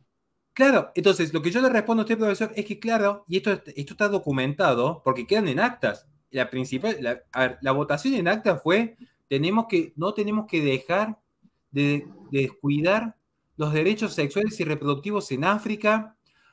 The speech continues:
porque ellos también son parte de la solución cuando nos enfrentemos al cambio climático. Lo dicen expresamente, también lo ponen palabras más románticas.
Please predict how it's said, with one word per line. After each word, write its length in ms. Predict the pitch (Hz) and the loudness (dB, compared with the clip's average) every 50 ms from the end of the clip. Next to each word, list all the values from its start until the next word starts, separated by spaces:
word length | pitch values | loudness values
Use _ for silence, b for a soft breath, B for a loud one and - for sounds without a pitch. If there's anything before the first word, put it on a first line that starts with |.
| _ _ _ | _ _ _
porque 260 | - 151 147 147 190 | -4 -4 -2 0 0
ellos 220 | 208 208 208 - - | 0 0 -2 -4 -2
también 440 | 170 156 160 185 208 233 247 240 226 | -2 -2 0 0 0 0 0 -2 -4
son 500 | - - 180 185 202 214 220 202 - _ _ _ | -2 2 4 4 4 4 2 -2 -4 _ _ _
parte 380 | - 190 208 220 220 214 - 196 | -2 0 0 0 0 0 2 2
de 100 | 175 156 | 2 4
la 120 | 143 135 | 2 0
solución 560 | - 147 139 139 139 135 139 - 190 202 208 | 0 0 0 2 2 0 0 0 0 0 0
cuando 240 | 202 185 165 156 147 | 0 -2 -2 0 0
nos 80 | 143 139 | -2 -2
enfrentemos 500 | 135 139 139 139 139 139 175 190 175 160 | -2 -2 -2 -2 0 0 0 0 0 0
al 80 | 131 | -2
cambio 240 | - 160 170 165 - | -2 -2 -2 -2 -2
climático. 600 | 135 135 151 202 196 - - 110 - - 92 - _ - - | -2 -2 0 0 0 -2 -4 -6 -8 -10 -12 -14 _ -8 -4
Lo 100 | 160 214 | -2 -2
dicen 220 | 247 233 226 147 | 0 -2 -4 -6
expresamente, 640 | 117 - - 180 214 208 - 123 135 170 180 175 117 | -6 -4 -4 -4 -4 -4 -4 -2 -2 -2 -2 -2 0
también 220 | - 139 151 135 | 0 2 2 2
lo 60 | 120 - | 0 0
ponen 180 | 143 147 135 | 0 0 0
palabras 320 | 117 123 131 131 127 123 123 | 0 0 -2 -2 -2 -4 -4
más 180 | 127 123 123 | -4 -2 -2
románticas. 760 | 127 127 135 147 143 135 127 - - 117 131 156 180 170 - | 0 0 2 2 2 0 0 -2 -4 -2 0 0 0 -2 -4